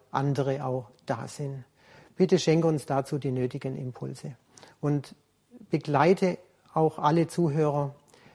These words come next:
die diese Botschaft gehört haben, dass es ihnen zum Segen wird. Wir segnen alle, wir bitten, dass du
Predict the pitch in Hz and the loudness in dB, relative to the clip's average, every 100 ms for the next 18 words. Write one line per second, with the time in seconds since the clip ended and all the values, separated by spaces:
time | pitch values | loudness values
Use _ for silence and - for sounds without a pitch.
0 | - 151 139 135 135 147 147 156 - 139 | -6 -4 -2 -2 2 2 2 -2 -2 -2
1 | 127 127 - 123 123 135 127 117 131 - | -2 -2 -2 -6 -4 -6 -6 -6 -8 -8
2 | 139 131 123 120 _ - 131 123 - - | -6 -6 -8 -12 _ -8 -8 -8 -12 -2
3 | 147 151 156 143 139 - - _ - - | 2 2 0 -2 -4 -6 -20 _ -20 -16
4 | - 139 143 156 - 180 185 180 165 160 | -4 -4 -4 -8 2 4 6 2 2 2
5 | 156 151 139 _ - _ 147 139 139 175 | 4 2 0 _ -20 _ -2 -2 -2 -10
6 | _ _ _ _ _ _ _ 185 185 180 | _ _ _ _ _ _ _ 2 4 2
7 | 156 - _ _ - 139 127 - 147 147 | 0 -6 _ _ -6 -4 -4 -2 0 0
8 | 147 | -2